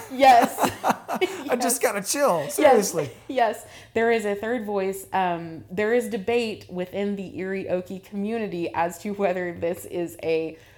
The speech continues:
Speaker 1: nice spirit or a not so nice spirit, because some people heard, "Come play," and some people heard, "Go away." So I think, "Come play," probably because of what was being discussed at the time.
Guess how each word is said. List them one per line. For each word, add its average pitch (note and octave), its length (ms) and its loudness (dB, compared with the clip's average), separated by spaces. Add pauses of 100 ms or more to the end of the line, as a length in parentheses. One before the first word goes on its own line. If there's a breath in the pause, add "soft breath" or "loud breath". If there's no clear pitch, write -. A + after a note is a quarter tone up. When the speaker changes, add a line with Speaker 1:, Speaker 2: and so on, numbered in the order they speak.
(140)
Speaker 1:
nice G3 340 -4
spirit D4+ 460 -4
or A3 120 0
a G3+ 60 0
not A3 240 -4
so F#3+ 120 -2
nice E3+ 260 -6
spirit, E3 280 -4
because F#3 260 -6
some C#4 280 -2
people G3 360 -4
heard, E3 500 -4 (440 soft breath)
"Come F3 360 -8
play," F3 520 -6 (240 soft breath)
and F3 160 -4
some G#3 200 -2
people G3+ 300 -8
heard, E3 420 -6
"Go E3 220 0
away." D3 440 -8 (360 soft breath)
So E3+ 540 0 (220)
I D#4 180 6
think, C#4 280 -4
"Come G3+ 240 -6
play," F#3+ 240 0
probably G3+ 460 2
because F#3 360 -6
of E3 280 -4
what F3 280 0
was F3 240 -4
being E3+ 460 -10
discussed D#3 460 -12
at C4 120 -6
the C#4 80 -8
time. D4 440 -6